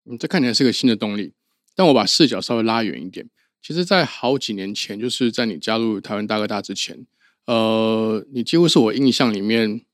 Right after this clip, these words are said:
非常大声疾呼我们要注意整个大东南亚发展趋势的一个意见领袖。那时至今日，其实整个大东南亚，譬如说像 Grab，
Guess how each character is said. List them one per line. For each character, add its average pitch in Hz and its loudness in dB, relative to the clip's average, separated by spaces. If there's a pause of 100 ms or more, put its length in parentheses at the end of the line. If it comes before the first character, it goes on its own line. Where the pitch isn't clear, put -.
(120)
非 143 -2
常 123 0
大 120 0
声 117 -2
疾 98 -4
呼 110 -2
我 101 -2
们 98 -4
要 113 0
注 113 -2
意 110 2
整 - -12
个 95 -8
大 113 0
东 107 -6
南 104 -4
亚 78 -6
发 104 -4
展 95 -6
趋 - -10
势 - -4 (440)
的 104 0
一 101 2
个 107 2
意 110 0
见 104 0
领 85 -6
袖。 107 -4 (240)
那 156 0
时 - 4
至 170 6
今 143 8
日， 151 8
其 - 2
实 113 2
整 110 -4
个 104 -2 (120)
大 120 2
东 110 -4
南 95 -4
亚， 73 -10
譬 - -2
如 - 0
说 113 -4
像 107 -2
Grab， 90 -2